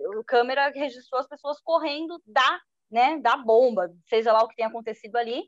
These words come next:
E ele falou, "Olha, aconteceu alguma coisa aqui, vamos até lá." E ele foi em direção ao que tinha acontecido. E eu fiquei chocada, assim, eu parei na sala, fiquei vendo aquilo e falei, "Meu Deus, tá acontecendo uma guerra."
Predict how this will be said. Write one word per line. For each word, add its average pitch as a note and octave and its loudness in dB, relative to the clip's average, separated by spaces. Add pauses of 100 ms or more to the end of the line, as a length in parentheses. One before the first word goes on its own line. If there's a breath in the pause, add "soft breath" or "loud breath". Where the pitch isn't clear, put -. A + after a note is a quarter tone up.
(460)
E C#4 -8 (160)
ele D#4+ 0
falou, E4 4
"Olha, D#4+ 4
aconteceu D4 -6
alguma D4+ -4
coisa D#4 -8
aqui, E4+ -4
vamos E4+ 0
até G#4+ 0 (120)
lá." C4+ 2 (180)
E C4+ -6
ele D#4 2
foi D#4+ -2
em G4+ -2
direção F4 -2
ao B3 -2
que B3 -20
tinha G#3+ -10
acontecido. F#3+ -18 (520)
E D4+ -4
eu G4 2
fiquei A#4+ 0
chocada, A#4+ 2
assim, B3+ -12
eu A#3+ -14
parei D#4+ 0
na F4+ -4
sala, C4+ -2
fiquei D4+ -16
vendo D4+ -12
aquilo D4+ -12
e - -20
falei, D4+ -10
"Meu D#4 -8
Deus, C#4+ -4
tá C4 -8
acontecendo C#4+ -12
uma C#4+ -6
guerra." A3+ -4